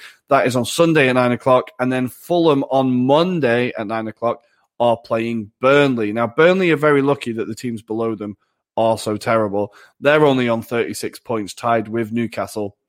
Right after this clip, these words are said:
So they're nine points above it as well. But if, if, it's a big if, but if Fulham or West Brom, one of them managed to get some form together, Burnley and Newcastle could find themselves dragged into it. But I think they should be safe now.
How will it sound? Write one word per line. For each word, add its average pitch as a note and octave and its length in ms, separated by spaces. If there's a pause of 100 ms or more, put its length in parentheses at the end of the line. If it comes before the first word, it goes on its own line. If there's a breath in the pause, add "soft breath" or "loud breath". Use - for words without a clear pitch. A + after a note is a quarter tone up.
(640)
So - 160
they're C3+ 220
nine C#3 320
points B2+ 260
above A2+ 240
it D#2+ 100
as C3+ 80
well. C#3+ 380 (680 soft breath)
But C#3 240 (100)
if, E3 420 (320)
if, C#3 300
it's G#2 140
a A2+ 60
big C#3+ 220
if, B2 380
but B2 240
if D#3 160
Fulham C3 380
or A#2 100
West A#2 280
Brom, A2+ 260
one C3 180
of A#2+ 120
them A2+ 120
managed A#2 280
to - 60
get G#2 140
some A2 140
form C3+ 260
together, G#2 400 (300 soft breath)
Burnley C3+ 320
and B2 100
Newcastle A2+ 400
could B2 240
find A2 240
themselves G2+ 320
dragged G2+ 240
into F#2+ 240
it. D2 180
But A2+ 120
I G2+ 100
think A2 560 (440)
they - 200
should - 340
be F#2 120
safe - 340
now. F#2+ 140